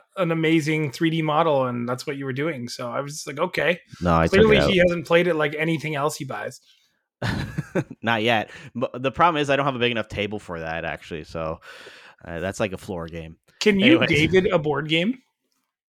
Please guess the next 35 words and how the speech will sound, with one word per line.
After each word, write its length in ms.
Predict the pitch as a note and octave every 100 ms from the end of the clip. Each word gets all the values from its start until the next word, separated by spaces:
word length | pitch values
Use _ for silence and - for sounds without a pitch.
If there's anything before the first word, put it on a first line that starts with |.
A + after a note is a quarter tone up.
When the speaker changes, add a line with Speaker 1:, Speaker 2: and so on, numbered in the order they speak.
| _ _ -
Speaker 2:
Um, 1200 | A2+ A#2+ A#2+ A#2+ A#2+ A#2 A#2 A#2 A#2 A2+ A2+ A2+ _ _ _ _ _ _ _ _ _ _ _ _ -
I 80 | C3
don't 220 | G3 -
really 240 | C3+ D3
think 240 | A#2+ B2 A#2+
so. 160 | G#2+
I 100 | F#2
think 280 | F2+ C3+ - _ _ -
in 120 | B2
order 200 | A#2 C3
to 120 | B2 G#2+
do 180 | A2
that, 160 | G#2+ F#2+
you 80 | G2+
would 60 |
have 100 | G#2+
to 80 | A2
start 420 | - - G#2 A2
playing 420 | - - F#2 G2+ A2
the 80 |
game 300 | G#2+ A#2+ B2+ B2
and 100 | F#2+
then 120 | F#2
stop 420 | - - G2+ F#2+
playing 280 | - F#2+ F#2
halfway 440 | F2 F#2 - F2
through. 340 | E2+ F#2+ E2 D2+
Just 140 | F2
be 60 | G2+
like, 120 | F2+
Speaker 1:
You're 100 | E3+
Speaker 2:
"Okay, 80 | G2+
I'm 120 | G#2
Speaker 1:
like, 80 | G2
Speaker 2:
done." 160 | E2+